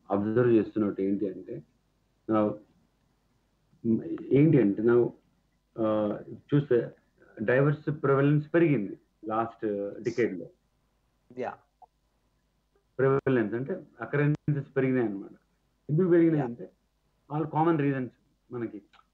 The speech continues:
Speaker 1: మ్,
Speaker 2: ఓకే.
Speaker 1: ఆ, ఇంకా పాష్ ఆయన, ఆ, మా మెంటాలిటీస్ మ్యాచ్ కావట్లేదు, ఓకే,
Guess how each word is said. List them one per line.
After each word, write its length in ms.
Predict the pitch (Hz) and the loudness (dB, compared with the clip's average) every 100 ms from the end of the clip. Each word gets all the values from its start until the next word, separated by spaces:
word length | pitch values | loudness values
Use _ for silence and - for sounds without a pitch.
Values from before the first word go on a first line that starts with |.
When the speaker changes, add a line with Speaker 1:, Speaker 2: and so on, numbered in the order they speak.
| _ _ _ _ | _ _ _ _
Speaker 1:
మ్, 320 | 143 131 127 123 | -8 -6 -4 -2
Speaker 2:
ఓకే. 220 | 123 120 | -2 -2
Speaker 1:
ఆ, 260 | 117 - 131 - _ _ _ 185 - | -4 -8 -10 -10 _ _ _ -14 -8
ఇంకా 480 | 127 127 131 131 131 - _ _ - | -6 0 2 2 0 -4 _ _ 0
పాష్ 200 | 131 131 | 2 2
ఆయన, 300 | 117 120 139 - _ _ _ | 0 0 -2 -8 _ _ _
ఆ, 280 | 120 120 113 - - | -4 -4 -6 -12 0
మా 80 | 123 | 2
మెంటాలిటీస్ 640 | 123 117 123 117 113 - | 4 4 4 2 0 -2
మ్యాచ్ 300 | 113 113 110 | 0 0 0
కావట్లేదు, 760 | 110 101 104 101 101 95 98 - _ _ _ _ _ | 0 0 -2 -4 -6 -6 -8 -12 _ _ _ _ _
ఓకే, 320 | 110 127 107 | -6 -4 -4